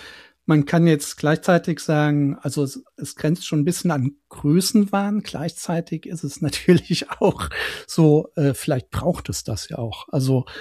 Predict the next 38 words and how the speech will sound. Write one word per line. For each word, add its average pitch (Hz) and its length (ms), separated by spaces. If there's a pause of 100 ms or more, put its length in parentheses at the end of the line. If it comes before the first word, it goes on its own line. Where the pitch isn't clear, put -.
(600)
ich - 100
meine, 151 280
wir 160 180
können 175 260
jetzt 151 240
zum 156 120
Beispiel, 143 500 (320)
also 160 160
man 170 100
muss 220 180
dazu 196 240
sagen, 170 260
das 147 120
Buch 165 200
ist - 200
ja 165 120
auch 143 120
schon 143 400 (720)
vier - 640
Jahre 165 380
alt 165 220
und 147 100
die 151 180
ersten 151 360
Studien 160 420
dazu 143 340
haben 143 160
ja - 80
auch 127 100
schon - 180
zweitausendsechzehn 147 1000 (340)
begonnen, 147 420
wenn 160 120
ich - 80
das - 240
richtig - 320
verstanden 143 500
hab. 139 160